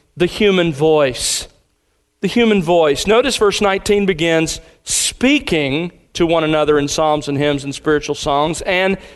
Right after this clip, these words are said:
singing. Obviously, to speak is to use the human voice. And the Greek word that's translated singing here is the normal word for using the human voice in music. Now, I'm not gonna belabor this point because it's not disputed. No one argues that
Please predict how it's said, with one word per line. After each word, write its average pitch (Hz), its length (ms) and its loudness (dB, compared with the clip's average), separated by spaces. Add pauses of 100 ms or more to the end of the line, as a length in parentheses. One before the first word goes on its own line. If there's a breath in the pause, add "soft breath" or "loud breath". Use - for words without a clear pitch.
singing. 196 880 0 (840)
Obviously, 226 680 2
to - 160 -4
speak - 500 0
is 196 140 0
to 196 100 -2
use 165 260 2
the 160 100 -4
human 147 320 -2
voice. 156 520 0 (300 loud breath)
And 196 160 0
the 202 60 2
Greek 285 360 0
word 202 200 2
that's 190 160 -2
translated 214 580 2
singing 262 560 2
here 151 380 2 (240 loud breath)
is 196 180 2
the 208 120 2
normal 254 520 2
word 175 380 4
for 196 160 0
using 202 480 2
the 208 80 2
human 190 320 0
voice 147 340 2
in 147 140 -2
music. 147 420 -2 (220)
Now, 165 80 -2
I'm 196 100 0
not 196 140 2
gonna 165 100 2
belabor 170 400 2
this 143 140 -2
point 156 320 -2
because 160 240 -2
it's 165 100 -10
not 156 160 0
disputed. 151 640 -2
No 175 140 2
one 170 180 2
argues 139 440 -2
that - 180 0